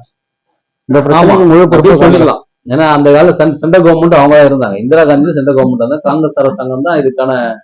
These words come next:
Speaker 2: காரணமா இருக்கும் என்பது எங்களுடைய நிலைப்பாடு.
Speaker 1: இப்ப ஜெய்சங்கர் அவர்கள் வெளியுறவுத்துறை அமைச்சர் ஒரு, ஒரு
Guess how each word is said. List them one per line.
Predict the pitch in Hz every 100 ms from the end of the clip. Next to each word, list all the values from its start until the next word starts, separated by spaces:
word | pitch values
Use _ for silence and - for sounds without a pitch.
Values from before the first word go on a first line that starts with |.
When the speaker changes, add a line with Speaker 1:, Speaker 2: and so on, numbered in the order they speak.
| _ _ _ 123
Speaker 2:
காரணமா | 127 135 135 123
இருக்கும் | 120 123
என்பது | 120 127 156 135
எங்களுடைய | 123 113 110 107 101 95 - _
நிலைப்பாடு. | 110 107 - - _
Speaker 1:
இப்ப | 165 143
ஜெய்சங்கர் | 196 226 226 214 190
அவர்கள் | 180 175 170
வெளியுறவுத்துறை | 185 196 180 170 165
அமைச்சர் | 165 170 156
ஒரு, | 156
ஒரு | 156